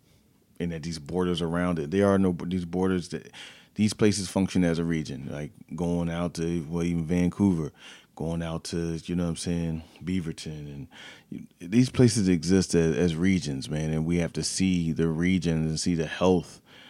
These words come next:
of the regions as interconnected. So, um,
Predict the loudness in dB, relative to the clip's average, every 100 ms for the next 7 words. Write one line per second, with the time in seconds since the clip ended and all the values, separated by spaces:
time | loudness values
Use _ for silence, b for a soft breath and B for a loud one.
0 | B B 0 2 2 2 0 0 -2 -2
1 | 0 0 -2 -4 -2 -2 -4 -8 -10 -4
2 | -2 -2 -2 -4 -6 -8 -10